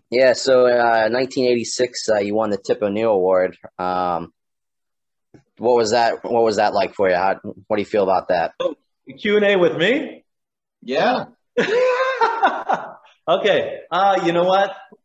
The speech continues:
Speaker 2: Um, uh, it was, it was announced. Obviously, today's, today's world is a lot different than the,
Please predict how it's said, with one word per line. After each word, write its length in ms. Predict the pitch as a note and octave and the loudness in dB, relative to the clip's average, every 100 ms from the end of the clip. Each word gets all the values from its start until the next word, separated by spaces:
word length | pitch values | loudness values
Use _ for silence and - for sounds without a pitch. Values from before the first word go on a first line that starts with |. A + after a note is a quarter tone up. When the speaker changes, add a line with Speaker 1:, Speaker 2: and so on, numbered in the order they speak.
| - - _ _ - | -20 -20 _ _ -14
Speaker 2:
Um, 680 | C#3+ D3 D3 C#3+ C#3 C3 A#2+ - _ _ _ _ _ _ _ _ _ _ _ _ _ _ | -8 -4 -2 -2 -2 -4 -8 -18 _ _ _ _ _ _ _ _ _ _ _ _ _ _
uh, 360 | A2 A#2 A2+ A2 A#2+ | -12 -6 -4 -4 -4
it 80 | |
was, 180 | D#3 E3+ | -2 -2
it 120 | D3 | -2
was 160 | C#3+ C#3+ | -2 -2
announced. 400 | C#3 B2 D3+ D#3 | -2 -4 -4 -6
Obviously, 480 | - C#4+ C#4+ A3+ D#3+ - | -6 -6 -4 -6 -6 -8
today's, 480 | - G#2+ C3 B2+ A2 _ | -16 -10 -8 -10 -14 _
today's 400 | C#3 A#2 B2+ G#2 | -8 -4 -4 -6
world 380 | G2+ A2 A#2 G2 | -6 -4 -4 -6
is 80 | |
a 40 | G2 | -10
lot 200 | G#2 G#2 - | -8 -8 -12
different 280 | G#2 G2 | -20 -18
than 360 | G2 G2 F#2 F2 _ _ _ | -16 -16 -18 -20 _ _ _
the, 300 | - G2+ E2 | -16 -16 -16